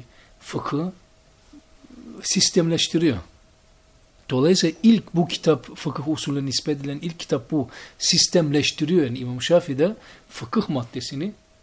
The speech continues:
yani hem fıkhul ekberi hem fıkhul asgır manasında. Yani fıkıh maddesini ne diyor? Sistemleştiriyor. İşte bak burada tasnif ediyor.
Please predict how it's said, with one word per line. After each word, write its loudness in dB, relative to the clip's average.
yani 0
hem 2
fıkhul 0
ekberi 4
hem 2
fıkhul -2
asgır -2
manasında. -6
Yani -2
fıkıh 2
maddesini 2
ne 0
diyor? 2
Sistemleştiriyor. 0
İşte -4
bak 2
burada 2
tasnif -4
ediyor. -4